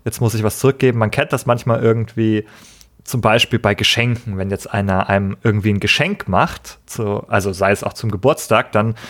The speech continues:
denkt man sich, oha, da muss ich aber beim nächsten Geburtstag auch,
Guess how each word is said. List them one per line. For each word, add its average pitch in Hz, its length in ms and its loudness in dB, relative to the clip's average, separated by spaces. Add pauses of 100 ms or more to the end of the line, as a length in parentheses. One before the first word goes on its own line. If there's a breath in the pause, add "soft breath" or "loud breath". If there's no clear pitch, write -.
(300 loud breath)
denkt 117 160 0
man 120 100 0
sich, 110 220 -4
oha, 127 400 2 (300 loud breath)
da 117 80 4
muss 135 160 2
ich - 240 -2
aber 117 480 4 (140)
beim 113 120 4
nächsten 123 300 0
Geburtstag 143 460 2
auch, - 360 0